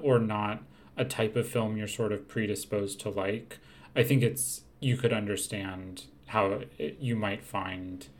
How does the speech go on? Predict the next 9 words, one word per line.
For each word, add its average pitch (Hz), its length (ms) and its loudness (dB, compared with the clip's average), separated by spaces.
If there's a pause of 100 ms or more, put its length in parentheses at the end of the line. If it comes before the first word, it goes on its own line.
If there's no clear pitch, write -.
(1600)
his 120 300 2
directorial 101 640 0
style 95 340 0
a - 20 0
little 95 540 0 (140)
cold 90 460 4
or 98 120 2
a 95 60 2
little, 92 500 -2